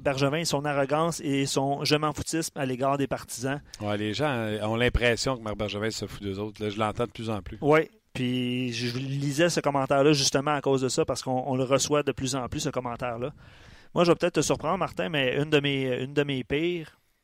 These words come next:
Speaker 1: puis je vais t'amener mon point. C'est rare que je fais ça, mais je vais t'amener mon point.
Speaker 2: Ah, vas-y, j'aime ça.
Speaker 1: Euh, moi, je, je, je classe la signature de Thomas Plekanec assez haut dans les pires. Parce que vous parliez tantôt, de Ga-, toi et Gaston, du, du fait que Subban, Weber, tout ça.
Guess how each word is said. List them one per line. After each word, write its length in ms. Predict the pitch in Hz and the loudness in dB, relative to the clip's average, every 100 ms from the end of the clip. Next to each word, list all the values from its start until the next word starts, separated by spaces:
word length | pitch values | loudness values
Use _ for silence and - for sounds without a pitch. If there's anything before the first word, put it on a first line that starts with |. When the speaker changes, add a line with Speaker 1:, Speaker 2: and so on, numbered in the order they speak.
| - | -10
Speaker 1:
puis 260 | 131 120 113 | -6 -4 -4
je 60 | |
vais 80 | 123 | -4
t'amener 260 | 135 139 156 | -6 -6 -4
mon 180 | 135 | -4
point. 280 | 113 131 156 | -4 -6 -6
C'est 160 | 151 123 | -8 -4
rare 160 | 143 | -2
que 80 | 160 | -2
je 40 | 165 | -4
fais 80 | 147 | -4
ça, 120 | 202 | -4
mais 80 | 175 | -4
je 60 | |
vais 60 | 135 | -4
t'amener 200 | 131 147 | -4 -6
mon 140 | 139 | -6
point. 220 | 117 143 98 | -6 -8 -8
Speaker 2:
Ah, 40 | |
vas-y, 240 | 95 95 | -10 -10
j'aime 200 | 139 95 | -12 -12
ça. 140 | 85 180 - _ | -12 -14 -20 _
Speaker 1:
Euh, 640 | 123 127 123 127 127 127 127 - _ _ _ _ | -6 -4 -2 -2 -2 -2 -4 -6 _ _ _ _
moi, 160 | 165 202 | 2 2
je, 280 | 170 139 131 | 4 2 2
je, 140 | 135 131 - | 0 -2 -2
je 120 | 131 | -4
classe 380 | 127 160 175 175 | -2 -2 -2 0
la 100 | 139 | -2
signature 420 | - 135 123 170 | -2 -4 2 4
de 100 | 147 123 _ _ _ _ _ _ _ _ _ - | 4 0 _ _ _ _ _ _ _ _ _ 0
Thomas 260 | 151 147 170 | 2 2 0
Plekanec 380 | 143 135 131 170 | -2 -2 -4 -2
assez 360 | 151 143 196 | -2 2 2
haut 180 | 185 160 | 6 4
dans 140 | 143 123 | 4 0
les 160 | 123 | -2
pires. 420 | 123 143 143 - _ _ _ _ - - - | -2 -4 -6 -12 _ _ _ _ -20 -20 -20
Parce 180 | - - | -14 -8
que 60 | 139 | -4
vous 100 | 131 | 0
parliez 300 | 151 143 208 | 2 4 4
tantôt, 320 | 185 147 190 | 2 2 2
de 60 | 180 | 2
Ga-, 300 | 135 131 120 | 0 0 0
toi 220 | 143 151 | 2 2
et 20 | |
Gaston, 440 | 135 120 - 180 | 0 -4 -2 -2
du, 340 | 170 123 120 113 | -2 -2 -2 -2
du 100 | 107 | -4
fait 200 | - 156 | -2 -2
que 300 | 135 120 120 | 0 -2 0
Subban, 340 | - 135 139 | 0 0 0
Weber, 420 | 139 135 123 139 135 | 0 -2 0 0 0
tout 100 | - | -2
ça. 180 | 147 | -6